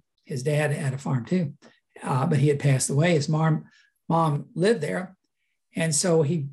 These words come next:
lived on the farm, but he had a, uh, a little room at the Y M C A. You know, he was living at the Y M C A. <laughs> And so that's where we would go, uh, to spar with him. If you train with Joe, if you work with Joe, it, he never taught a class.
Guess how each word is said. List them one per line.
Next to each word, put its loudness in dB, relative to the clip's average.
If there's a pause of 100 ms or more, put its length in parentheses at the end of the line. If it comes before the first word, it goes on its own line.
lived 2
on 0
the -4
farm, -2
but 0
he 0
had 0
a, -4 (200)
uh, -6 (560)
a -4
little 2
room 0
at 0
the -8
Y 0
M -4
C -6
A. -12 (560)
You -6
know, -4
he 0
was 0
living 4
at 0
the -8
Y 0
M 0
C -6 (300)
A. -4
<laughs> -20 (560)
And 0
so 0
that's 0
where 2
we 2
would 0
go, 0 (120)
uh, -8
to -14
spar 0
with -2
him. -2 (300)
If 2
you 2
train 4
with 0
Joe, 4
if 0
you -4
work 0
with -12
Joe, -2
it, -4 (120)
he -4
never 0
taught 0
a 0
class. -6